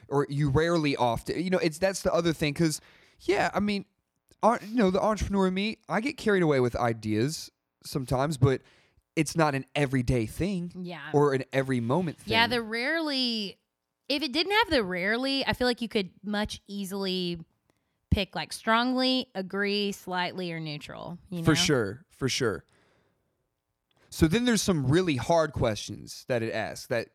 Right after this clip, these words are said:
Speaker 1: really gotta make you think. Like, this one, this one's at the top of our list. What is it?
Speaker 2: As a parent, you would rather see your child grow up kind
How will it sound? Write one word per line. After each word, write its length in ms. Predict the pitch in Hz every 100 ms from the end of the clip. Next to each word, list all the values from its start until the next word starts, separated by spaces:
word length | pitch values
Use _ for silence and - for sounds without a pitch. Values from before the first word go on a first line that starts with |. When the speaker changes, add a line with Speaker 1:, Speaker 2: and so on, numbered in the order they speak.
| _
Speaker 1:
really 320 | 123 143 151 131
gotta 220 | 123 120
make 220 | 120 110
you 80 | 110
think. 500 | - 98 85 - - _ _ _ _ -
Like, 260 | 117 110
this 360 | - 127 160 -
one, 280 | 151 131 127
this 200 | 127 147
one's 120 | 147
at 100 | 131
the 60 | 117
top 220 | 127 110
of 60 | 113
our 120 | 104
list. 320 | 101 85 -
What 120 | 120 101
is 140 | 98
it? 120 | - _ _ -
Speaker 2:
As 180 | 226 220
a 40 |
parent, 360 | 220 247 277 233
you 140 | 233
would 120 | 220
rather 360 | 190 196 214 240
see 180 | - 240
your 180 | 240 240
child 580 | - 175 175 165 170
grow 240 | 165 190 202
up 220 | - -
kind 760 | - - 233 285 240 240 240